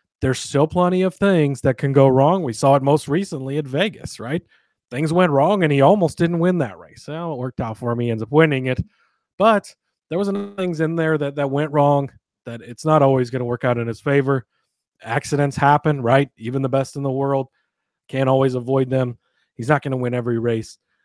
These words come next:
And that's not even accounting for other teams making a huge step, making big gains. You know, second-year drivers like Piastri taking big steps or McLaren taking a big step.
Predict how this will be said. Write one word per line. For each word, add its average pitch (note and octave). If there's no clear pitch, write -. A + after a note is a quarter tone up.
And A#2
that's D#3
not C3
even C3
accounting B2+
for C3+
other A#2+
teams C3
making C3+
a C3+
huge C3+
step, E3
making A#2+
big A2
gains. D3+
You A2+
know, A2+
second-year B2+
drivers A#2+
like B2+
Piastri C3+
taking C#3+
big C3+
steps C#3
or B2
McLaren C3+
taking C3+
a B2+
big B2+
step. C3